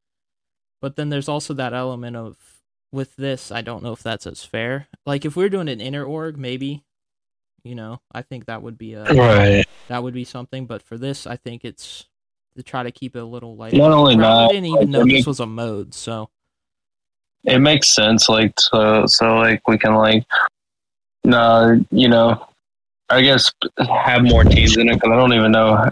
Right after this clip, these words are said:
Speaker 3: I don't know who's gonna do it and whatnot, so
Speaker 1: Right.
Speaker 3: that just makes more sense to, like, have more teams, you know?
Speaker 1: Yeah.
Speaker 3: It'd be fun.
Speaker 1: Get more teams, maybe get know, get to know a few more people. Um,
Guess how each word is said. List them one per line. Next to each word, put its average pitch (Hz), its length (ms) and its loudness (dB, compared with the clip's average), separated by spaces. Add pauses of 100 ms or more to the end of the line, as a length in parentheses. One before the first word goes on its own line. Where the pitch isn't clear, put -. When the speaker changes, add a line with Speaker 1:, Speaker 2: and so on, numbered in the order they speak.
(140)
Speaker 3:
I - 60 0
don't 113 300 4
know 113 240 2
who's 110 640 4
gonna 110 240 4
do 110 240 6
it 113 100 4
and 110 140 4
whatnot, 117 480 2 (100)
so 110 300 4
Speaker 1:
Right. 107 180 -8 (360)
Speaker 3:
that 120 120 2
just 127 180 4
makes 113 280 4
more 113 200 4
sense 110 300 2
to, 110 140 2
like, 107 260 2 (180)
have 107 240 2
more 104 200 4
teams, 107 480 2
you 104 40 4
know? 110 180 2 (340)
Speaker 1:
Yeah. 180 180 -8
Speaker 3:
It'd 113 220 2
be 107 140 2
fun. 113 300 2 (160)
Speaker 1:
Get 160 140 -10
more 156 140 -10
teams, 151 440 -14
maybe 135 260 -12
get 131 200 -14 (600)
know, 135 440 -14 (440)
get 156 160 -12 (240)
to 147 80 -14
know 139 260 -8
a 185 180 -8
few 208 260 -14
more 196 240 -10
people. 208 520 -16 (280)
Um, 113 300 -14